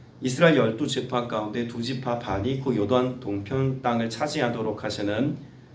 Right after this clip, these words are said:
하나님의 풍성한 그런 은혜의 사건이 기록되어져 있죠. 그 역시 사건이지만 그 백성들을 향한 하나님의 사랑의 마음이 풍성함을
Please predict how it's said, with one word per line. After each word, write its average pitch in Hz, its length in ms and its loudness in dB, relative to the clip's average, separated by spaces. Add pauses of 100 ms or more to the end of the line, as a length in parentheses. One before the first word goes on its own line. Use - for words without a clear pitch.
하나님의 120 580 2
풍성한 120 760 -2 (320)
그런 - 180 -12 (540)
은혜의 131 280 6
사건이 123 540 -2
기록되어져 98 680 -4
있죠. 131 420 -2 (280)
그 131 120 2
역시 147 540 2 (160)
사건이지만 113 960 -2 (320)
그 147 180 0
백성들을 151 680 2
향한 120 220 2
하나님의 127 720 0 (200)
사랑의 170 540 4
마음이 110 400 2
풍성함을 131 800 0